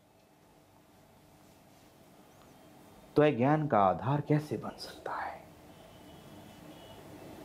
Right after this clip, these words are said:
चारवाक को बड़ा मजा आया खंडन करने के बाद। उसे लगे, "हाँ, तो एक बात और कह दी फिर।" बोले, "ये बताओ,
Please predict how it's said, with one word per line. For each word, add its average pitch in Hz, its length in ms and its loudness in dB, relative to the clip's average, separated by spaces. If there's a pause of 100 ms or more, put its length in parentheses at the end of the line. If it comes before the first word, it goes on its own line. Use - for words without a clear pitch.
(920)
चारवाक 90 360 4
को 110 80 2
बड़ा 143 220 6
मजा 170 280 2
आया 143 320 0 (560)
खंडन 120 340 4
करने 117 320 4
के 113 160 4
बाद। 110 340 2 (960)
उसे 123 200 4
लगे, 123 300 6
"हाँ, 107 200 2
तो 107 100 2
एक 120 260 6
बात 92 280 2
और 104 140 4
कह 139 200 0
दी 147 180 4
फिर।" 147 280 -2 (1600)
बोले, 127 280 8
"ये 123 200 8
बताओ, 95 680 6